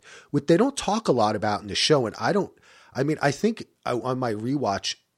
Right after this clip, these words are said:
it was a later season that she kinda says that her brother raped her, you know?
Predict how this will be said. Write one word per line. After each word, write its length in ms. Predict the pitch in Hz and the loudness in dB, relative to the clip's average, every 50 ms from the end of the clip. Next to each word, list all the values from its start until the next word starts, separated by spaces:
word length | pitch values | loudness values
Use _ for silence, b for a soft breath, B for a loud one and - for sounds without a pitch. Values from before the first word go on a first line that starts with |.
| - | -6
it 60 | - | -4
was 160 | 131 120 117 120 | -2 0 0 0
a 60 | 120 | 0
later 380 | 107 107 117 127 143 135 123 | 0 2 2 2 2 2 2
season 460 | 107 - - 143 151 156 - 117 92 92 | 2 2 2 2 2 0 0 0 -2 -2
that 260 | 98 92 - - - | -4 -6 -6 -4 -2
she 240 | - - 117 104 - - | -2 -2 -2 -6 -10 -10
kinda 300 | - - 135 123 104 98 | -2 0 0 2 4 4
says 340 | - - - 135 120 110 - | 4 4 4 4 2 2 0
that 140 | 107 101 | -2 -4
her 80 | 98 92 | -4 -4
brother 320 | - - 107 98 92 92 | -4 -4 -4 -4 -4 -4
raped 400 | 82 76 95 110 113 - - - | -4 -2 -2 -2 -2 -4 -6 -14
her, 140 | - - - - _ _ _ _ _ _ _ _ _ _ _ _ _ _ _ - | -14 -14 -16 -18 _ _ _ _ _ _ _ _ _ _ _ _ _ _ _ -4
you 120 | 98 101 | -4 -2
know? 280 | 92 90 92 110 135 | -2 0 -2 -2 -4